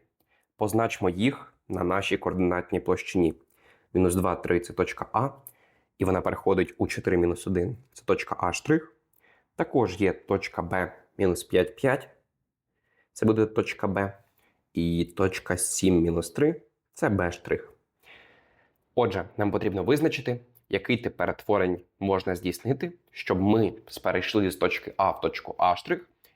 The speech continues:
і при цьому ж перейшли з точки Б в точку Б штрих. Адже перетворення — це, які у нас є типи перетворень? Паралельне перенесення, обертання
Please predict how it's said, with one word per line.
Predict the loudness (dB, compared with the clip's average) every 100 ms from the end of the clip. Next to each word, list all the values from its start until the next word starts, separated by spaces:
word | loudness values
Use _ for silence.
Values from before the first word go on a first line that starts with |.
| _
і | -4
при | -2 -6
цьому | 0 2 2 0
ж | -6
перейшли | -6 -6 -4 -4
з | -4
точки | -6 -8 -10
Б | -6 -4 -4
в | -2
точку | -2 -2 -4
Б | -2 -2 -2
штрих. | -4 -10 -12 -18 _ -20 -20 -10
Адже | -4 -2 0
перетворення — | 0 0 2 2 2
це, | -2 -2 -2 -2 -14 _
які | -2 4
у | 4
нас | 4 0
є | 0
типи | 0 0
перетворень? | -2 -2 0 0 -2 -12 -20 _ -4
Паралельне | 0 2 2 0
перенесення, | 0 2 2 2 0 0 0
обертання | -4 0 2 2